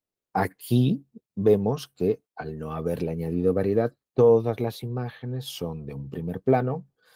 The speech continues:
de la llama, eh, en un, mm, escenario abierto y casi todas son frontales, las tres son frontales. Cuanta más variedad añada-, añadamos, si queréis podemos hacer una prueba,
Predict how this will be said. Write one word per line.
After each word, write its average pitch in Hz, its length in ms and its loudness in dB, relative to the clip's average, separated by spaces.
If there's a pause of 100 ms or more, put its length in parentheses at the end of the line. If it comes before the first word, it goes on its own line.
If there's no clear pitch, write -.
(300)
de 101 300 4
la 123 100 4
llama, 131 480 2 (420)
eh, 101 560 2
en 113 280 0
un, 110 580 -4 (640)
mm, 107 560 -8 (100)
escenario 67 1120 -8 (140)
abierto 117 760 4 (300)
y 95 200 -14 (100)
casi - 280 -8
todas 98 280 -2
son 120 180 -6
frontales, 73 640 -10
las 76 140 -12
tres - 160 -12
son 90 140 -8
frontales. 69 520 -12
Cuanta 101 360 -4
más 104 200 -4
variedad 107 400 2
añada-, 117 440 -2
añadamos, 123 720 -4
si - 60 -20
queréis - 220 -16
podemos 69 280 -16
hacer - 160 -20
una 78 140 -16
prueba, 123 320 -2